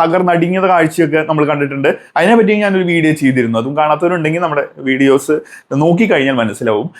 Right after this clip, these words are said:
അപ്പൊ അങ്ങനെ ഒരുപാട് തരത്തില് ശ്രീമാൻ നരേന്ദ്രമോദി ഇന്ത്യയെ വളർത്തിക്കൊണ്ടിരിക്കുകയാണ്. ഇപ്പൊ പലരും പറയുന്നുണ്ട് ഡോളർ അങ്ങ്, ഏഹ്, കുതിക്കുകയാണ്, ഇന്ത്യൻ മണി താഴേക്ക് പോവുകയാണ്. പക്ഷെ അത് എത്ര നാളുണ്ടാവും, എന്താണ് ഇതിന് പിന്നിൽ എന്നൊക്കെ നിങ്ങൾക്ക് കുറച്ച് കഴിഞ്ഞാൽ മനസ്സിലാവും. എല്ലാം അദ്ദേഹത്തിന്റെ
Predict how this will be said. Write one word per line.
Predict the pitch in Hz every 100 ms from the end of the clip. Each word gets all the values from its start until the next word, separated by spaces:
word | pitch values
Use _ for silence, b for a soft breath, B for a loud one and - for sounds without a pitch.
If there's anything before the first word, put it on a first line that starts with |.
| B
അപ്പൊ | 170
അങ്ങനെ | 202 240 285
ഒരുപാട് | 240 214 233 254 269
തരത്തില് | 285 254 220 214 240 202 156 160 -
ശ്രീമാൻ | 160 175 185
നരേന്ദ്രമോദി | 170 175 175 170 151 156
ഇന്ത്യയെ | 147 139
വളർത്തിക്കൊണ്ടിരിക്കുകയാണ്. | 143 131 127 147 151 143 117 104 95 - _ b b
ഇപ്പൊ | 156 247 226
പലരും | 196 196 247
പറയുന്നുണ്ട് | 247 220 208 196 185
ഡോളർ | 170 151 156 180 202
അങ്ങ്, | 208 190 185 180 B 143
ഏഹ്, | 139 131
കുതിക്കുകയാണ്, | 131 147 156 - 202 151 135
ഇന്ത്യൻ | 135 135 160
മണി | 156
താഴേക്ക് | 151 127 131 143 156
പോവുകയാണ്. | 123 107 101 107
പക്ഷെ | 127 180
അത് |
എത്ര | 190 190 196
നാളുണ്ടാവും, | 202 175 175 165 151
എന്താണ് | 131 151 160
ഇതിന് | 156
പിന്നിൽ | 147 135 139
എന്നൊക്കെ | 143 127 131 - B 127
നിങ്ങൾക്ക് | 131 143
കുറച്ച് | 131 - 196
കഴിഞ്ഞാൽ | 139 123
മനസ്സിലാവും. | 127 110 - 107 117
എല്ലാം | 139 196 233 214
അദ്ദേഹത്തിന്റെ | 165 147 135 131 127